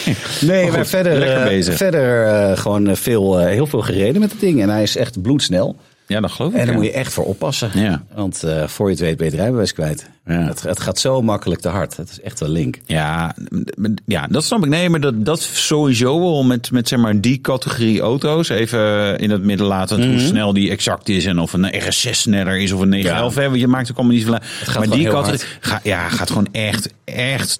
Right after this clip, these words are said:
Speaker 2: te snel, te hard.
Speaker 1: Ja.
Speaker 2: En dat is eigenlijk ook niet leuk. Want je, weet je, je begint met accelereren. En je wil eigenlijk gewoon even vier, vijf seconden, zeg maar, even vol op het gas. Nou, vanuit stilstand kan dan, zeg maar, hè, dan,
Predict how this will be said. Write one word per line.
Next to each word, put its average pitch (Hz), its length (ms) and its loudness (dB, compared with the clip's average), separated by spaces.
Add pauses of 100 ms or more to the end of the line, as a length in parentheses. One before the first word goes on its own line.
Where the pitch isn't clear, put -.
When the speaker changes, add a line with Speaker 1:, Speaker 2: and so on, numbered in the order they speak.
(120)
Speaker 2:
te 147 140 2
snel, 113 320 2
te 107 240 0
hard. 90 320 0 (200)
Speaker 1:
Ja. 110 80 -2
Speaker 2:
En 127 60 0
dat 143 100 2
is - 60 0
eigenlijk 185 340 0
ook 165 60 4
niet 143 120 4
leuk. 165 140 2
Want 110 160 2
je, - 80 0
weet 120 160 0
je, 131 120 0 (260)
je 110 140 2
begint 143 340 2
met 151 120 2 (380)
accelereren. 113 600 2
En 117 80 0
je 117 80 4
wil 127 160 4
eigenlijk 120 260 -4
gewoon 104 200 2
even 98 380 2
vier, 110 320 2
vijf 92 340 -2
seconden, 87 680 2
zeg 87 120 -2
maar, 87 160 0
even 95 240 -4
vol 107 200 0
op 92 80 0
het - 100 -10
gas. 117 280 -2
Nou, 98 160 -2
vanuit 104 220 0
stilstand 120 400 0
kan 107 180 0
dan, 95 180 4
zeg 95 120 2
maar, 95 320 0
hè, 156 60 -2
dan, 107 180 0